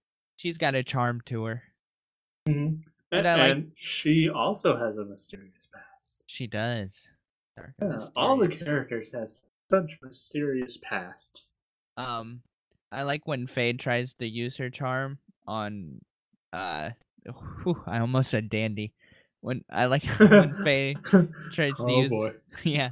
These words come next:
Speaker 1: tries to use her charm on Spike, and Spike's like, "Nope, not falling for it." Like, nice try.
Speaker 2: <laughs>
Speaker 1: Uh, but
Speaker 2: He's,
Speaker 1: yeah.
Speaker 2: uh, he, he's a, he's a little smarter than that.
Speaker 1: Yeah, he is. Um,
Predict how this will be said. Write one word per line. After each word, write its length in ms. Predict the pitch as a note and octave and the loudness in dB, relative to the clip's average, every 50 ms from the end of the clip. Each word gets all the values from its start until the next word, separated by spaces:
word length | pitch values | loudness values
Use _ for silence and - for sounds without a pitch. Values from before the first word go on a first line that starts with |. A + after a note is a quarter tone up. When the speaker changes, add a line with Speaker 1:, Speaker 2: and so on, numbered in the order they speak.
| - _ _ _ _ _ _ _ | -6 _ _ _ _ _ _ _
Speaker 1:
tries 240 | - - D#3 D3 C#3+ | -2 0 0 0 0
to 60 | - | -2
use 220 | C3+ C#3 C#3 C#3 - | -2 -2 0 0 0
her 140 | D3+ C#3 C3+ | -2 -2 -2
charm 320 | - D3 C3 B2+ B2+ A2+ | 0 0 0 0 0 0
on 160 | G#2+ F#2 G#2 - | -2 -2 -4 -4
Spike, 400 | - - A#2+ A#2+ C3 C3+ C#3 - | -2 0 2 2 2 0 -2 -4
and 160 | G#2 A#2+ - | -8 -10 -10
Spike's 320 | - - A2 A2 A#2 - | -8 -6 -4 -4 -4 -4
like, 160 | G#2+ G2+ F#2 F#2+ | -4 -6 -6 -6
"Nope, 440 | G2 G2+ G#2+ A2 A#2 C3 E3 F#3 - - | -8 -8 -6 0 2 2 2 2 0 -4
not 400 | - F2+ A#2 A#2+ A#2+ B2+ C#3+ D3+ | -12 -6 0 2 4 4 4 4
falling 320 | - - A#2+ A#2+ A2+ A2 G#2 | 4 2 2 2 0 -2 -4
for 260 | - G#2 G2+ G2 G2 | -4 -4 -2 -2 -2
it." 120 | G2 - _ _ _ _ _ _ _ _ _ _ _ _ _ _ - - | -2 -4 _ _ _ _ _ _ _ _ _ _ _ _ _ _ -20 -20
Like, 140 | - - - - | -20 -20 -16 -10
nice 260 | C3+ A#2 A#2+ C#3 - | -6 -4 -4 -4 -4
try. 420 | - - A#2 G#2+ F2+ E2+ F#2 C3 - _ - | -4 -4 -2 0 0 -2 -2 -6 -8 _ -16
Speaker 2:
<laughs> 180 | - - - D#3 - - - - _ _ _ _ _ _ - | -12 -8 -8 -8 -8 -10 -14 -18 _ _ _ _ _ _ -20
Speaker 1:
Uh, 400 | - G#2+ G#2+ G#2+ G#2+ A2 A#2 B2+ | -18 -16 -14 -12 -12 -14 -12 -6
but 120 | C3+ C3 | -2 0
Speaker 2:
He's, 80 | B2 B2 B2 | 2 2 2
Speaker 1:
yeah. 60 | C3 | 2
Speaker 2:
uh, 200 | C3 B2 B2 B2+ | 2 2 4 4
he, 200 | B2+ C#3+ D#3 E3 - - | 8 8 8 8 8 10
he's 200 | D3+ D#3 D#3 D3+ | 10 10 10 10
a, 140 | D3+ D#3 G3 | 8 6 6
he's 240 | - D#3 D3+ D3 D3 | 6 6 6 6 6
a 60 | D#3 | 6
little 260 | D3+ D3+ D#3 D3 C#3 | 6 8 6 6 6
smarter 640 | - - - - D3+ C#3+ C#3 C3+ C3 B2+ B2 A#2 A#2 | 2 -2 -2 2 4 6 6 6 6 4 4 2 2
than 220 | A2+ A2+ A2+ A2+ A2+ | 0 -2 -4 -4 -4
that. 380 | A2 A2 G#2 G2 G2+ - - _ _ _ _ _ _ _ _ - | -4 -4 -4 -6 -6 -8 -14 _ _ _ _ _ _ _ _ -12
Speaker 1:
Yeah, 320 | A2 A2+ A2+ A2 G#2+ A#2+ - _ _ | -8 -6 -6 -6 -6 -8 -12 _ _
he 120 | - C#3 C3+ | -10 -6 -6
is. 360 | C3 B2+ B2 B2 - - _ _ _ _ _ _ _ _ - | -4 -4 -6 -8 -10 -18 _ _ _ _ _ _ _ _ -12
Um, 1160 | - B2 B2 B2+ B2 B2 B2 B2 B2+ B2+ B2+ B2+ B2+ B2+ B2+ B2+ B2+ B2+ B2 B2 A#2+ B2 C3 | -10 -8 -6 -6 -6 -6 -6 -6 -6 -8 -8 -8 -10 -10 -10 -12 -12 -12 -14 -14 -16 -18 -18